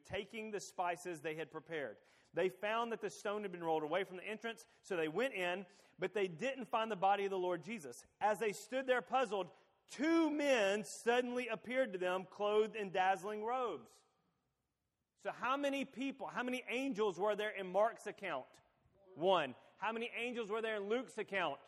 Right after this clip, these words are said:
Two. So we've got a different story. These guys must be wrong. John chapter twenty. Here's another account. John twenty, one and two, it says this,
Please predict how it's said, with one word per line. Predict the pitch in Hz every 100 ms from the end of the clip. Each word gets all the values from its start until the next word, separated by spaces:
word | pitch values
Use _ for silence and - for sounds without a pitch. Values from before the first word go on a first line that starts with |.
| - _ _ _ _ -
Two. | 262 226 127 113 _ _ _ _
So | - 160 151
we've | 156 139
got | 156 151
a |
different | 143 139 139 123
story. | - 165 143 117
These | 127 123
guys | 139 127
must | 123 135 143 -
be | 139 131 127 _ _ _
wrong. | 127 127 110 98 - _ _ _ _ _ 135
John | 185 214 226 214
chapter | 220 202 208
twenty. | - 233 190 113 _
Here's | 143 139
another | 180 226 247 214
account. | - 165 110 - _ _ _ _ _ _ _ 139
John | 202 220
twenty, | - 240 196
one | 151 185 202
and | 185
two, | 226 185
it | 160
says | 190 170
this, | 180